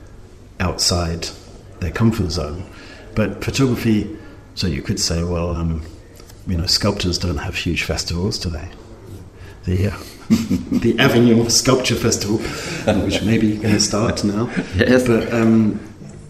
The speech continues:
Speaker 1: the reason that photography has festivals is because, a bit like the film world, but a bit different, it was a sort of a group of people who had lots and lots of things to share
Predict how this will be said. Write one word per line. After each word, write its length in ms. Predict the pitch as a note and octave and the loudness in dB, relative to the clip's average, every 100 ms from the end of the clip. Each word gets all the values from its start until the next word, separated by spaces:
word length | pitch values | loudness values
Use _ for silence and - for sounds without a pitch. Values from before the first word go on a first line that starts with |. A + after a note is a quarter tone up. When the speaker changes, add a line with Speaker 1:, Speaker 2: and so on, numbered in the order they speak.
| - | -4
Speaker 1:
the 100 | - | 2
reason 300 | A2+ B2+ A2+ | 4 6 6
that 120 | G#2+ - | 4 0
photography 420 | D#2+ F#2+ F#2+ F2+ | -4 -2 -2 -2
has 200 | F2 - | -4 -2
festivals 540 | C3 - A2+ A2+ G#2 | -2 0 0 0 0
is 220 | - G#2 | -2 -4
because, 600 | F#2 F2 G2+ F2+ - - - - - - - - - - - - - - | -4 -2 0 0 -2 -6 -12 -20 -20 -20 -20 -20 -20 -20 -20 -20 -20 -8
a 60 | G2+ | -2
bit 140 | F#2+ | 0
like 180 | F2 F2+ | 0 -2
the 60 | - | -4
film 640 | - G#2 G2+ G2 F#2+ F#2+ - - - | -2 2 2 2 0 -2 -10 -18 -12
world, 260 | D#2+ F#2+ F#2 | -4 -2 -2
but 80 | - | -2
a 40 | |
bit 140 | - - | -4 -4
different, 280 | - G2+ | -2 -2
it 60 | F#2 | 0
was 140 | F#2+ | -2
a 60 | G2+ | -2
sort 240 | - - | -2 -2
of 140 | G2 F#2+ - - - - - | -4 -6 -12 -18 -20 -20 -10
a 40 | G2+ | -2
group 240 | A2+ G#2+ | 2 2
of 60 | - | 0
people 240 | A2+ G2 | 0 0
who 60 | F#2+ | 0
had 140 | F#2+ | 0
lots 180 | G2+ G2 | 0 0
and 80 | G#2 | 2
lots 160 | F#2+ - | 0 0
of 60 | |
things 240 | - G2 F#2 | -2 -2 -2
to 80 | - | -2
share 440 | - G#2 F#2+ - | 0 0 -2 -6